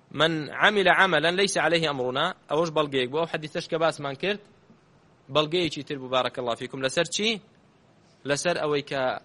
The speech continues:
بیدعە خەتەرە لە دیندا، ئەو کەسانەی کە بیخۆنەوە، کە بیدعە بکەن لە ئاوی کەوثەر ناخۆنەوە، و ئەو کەسانەی کە بیدعە بکەن لە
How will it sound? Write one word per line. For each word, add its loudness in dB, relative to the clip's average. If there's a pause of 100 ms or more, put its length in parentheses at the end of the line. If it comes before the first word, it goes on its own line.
(140)
بیدعە -4
خەتەرە 0
لە 2
دیندا، -2
ئەو -6
کەسانەی -6
کە -6
بیخۆنەوە، -4 (540)
کە 0 (140)
بیدعە -2
بکەن -4
لە 0
ئاوی 0
کەوثەر -8
ناخۆنەوە، 0 (720)
و -2
ئەو 2
کەسانەی 0
کە 0
بیدعە 0
بکەن -4 (920)
لە 4